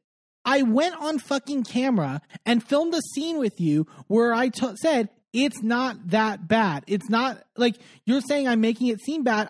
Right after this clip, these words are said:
I am telling you in front of a camera, it is not these terrible, horrible, awful things. So what do you want from me? Uh, Shannon says, you know, "We would argue." And Andy goes, "So arguments that left you paralyzed is what <laughs> you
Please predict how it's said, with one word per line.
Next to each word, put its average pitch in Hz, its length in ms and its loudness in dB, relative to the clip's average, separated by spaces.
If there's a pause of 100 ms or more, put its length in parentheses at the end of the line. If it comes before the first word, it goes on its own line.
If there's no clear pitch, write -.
I 214 180 2
am 294 100 -2
telling 262 320 0
you 202 240 0 (200)
in 196 280 0
front 208 200 2
of 285 60 0
a 311 80 0
camera, 226 440 2 (440)
it 240 120 4
is 254 160 2
not 233 280 0
these 208 200 0
terrible, 240 500 4
horrible, 214 340 2
awful 180 320 -2
things. 170 340 -10 (1400)
So 311 180 4
what 320 240 2
do 370 80 -4
you 359 160 2
want 277 320 -2
from 220 160 -2
me? 135 240 -10 (1500)
Uh, 190 240 0 (500)
Shannon 240 360 2
says, 220 280 0
you 208 280 0
know, 196 80 2
"We 190 240 0
would 269 160 0
argue." 254 480 -2
And 175 120 -6
Andy 208 220 2
goes, 185 240 0 (160)
"So 208 420 -2
arguments 240 520 0
that 190 200 -2
left 196 300 -2
you 185 100 2
paralyzed 151 800 -2
is 135 140 -10
what 160 120 -8
<laughs> - 20 -2
you 175 60 -2